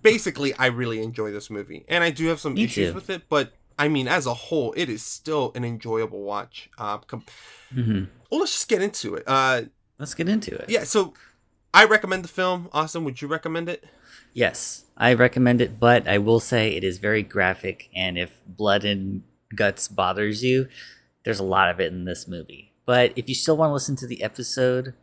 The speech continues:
Speaker 2: you can listen to the summary of me trying to describe the movie to you or anyone who's maybe seen the movie but kinda forgets what happens in it.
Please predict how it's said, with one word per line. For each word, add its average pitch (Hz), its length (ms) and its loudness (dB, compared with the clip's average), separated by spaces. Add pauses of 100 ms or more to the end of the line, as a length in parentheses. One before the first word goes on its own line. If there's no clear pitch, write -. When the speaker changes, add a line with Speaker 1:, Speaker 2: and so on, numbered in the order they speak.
(220)
Speaker 2:
you 202 120 -6
can 196 140 -2
listen 220 300 -2
to 220 120 -2
the 226 140 -6
summary 143 720 -2
of 127 240 -6 (300)
me 143 180 -6
trying 135 340 0
to 131 100 -6
describe 120 460 -4
the 117 80 -8
movie 107 360 -8
to 107 160 -14
you 113 320 -6
or - 140 -6
anyone 95 340 -8
who's 90 460 -10 (560)
maybe 151 420 -6
seen 151 260 -4
the 147 60 -6
movie 143 200 -4
but 95 260 -6
kinda 101 180 -2
forgets 95 460 -4
what 90 120 -4
happens 98 440 -2
in 95 160 -6
it. 92 240 -8